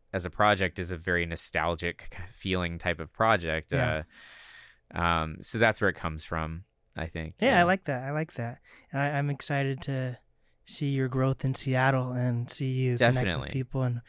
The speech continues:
Speaker 1: And I,
Speaker 2: hopefully
Speaker 1: I,
Speaker 2: I
Speaker 1: I should, I should say, I have been talking a lot about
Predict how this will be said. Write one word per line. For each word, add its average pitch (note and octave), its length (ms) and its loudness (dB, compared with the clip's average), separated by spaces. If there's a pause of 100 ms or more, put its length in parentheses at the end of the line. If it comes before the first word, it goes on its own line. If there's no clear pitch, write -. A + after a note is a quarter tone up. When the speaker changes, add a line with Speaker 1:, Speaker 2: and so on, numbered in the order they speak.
(160)
Speaker 1:
And D3 120 8
I, E3+ 80 8
Speaker 2:
hopefully D3+ 160 8
Speaker 1:
I, C#3+ 140 8
Speaker 2:
I - 40 4
Speaker 1:
I E3 60 6
should, - 300 2
I D3+ 120 4
should E3 220 2
say, A2+ 420 6 (840)
I A2+ 100 2
have C#3 240 4
been C3+ 120 2
talking G#2+ 360 4
a F#2+ 60 2
lot F2 200 6
about F2+ 280 4